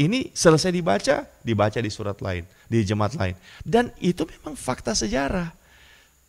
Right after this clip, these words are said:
Sejarah mencatat bahwa surat-surat, eh,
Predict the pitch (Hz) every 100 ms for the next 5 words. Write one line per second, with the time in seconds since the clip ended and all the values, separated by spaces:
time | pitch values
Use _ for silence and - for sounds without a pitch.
0 | _ - - 120 90 196 277 214 143 104
1 | 143 143 87 82 87 117 - - 196 214
2 | 190 - 185 180 208 - _ _ - _
3 | _ _ - 120 113 110 - -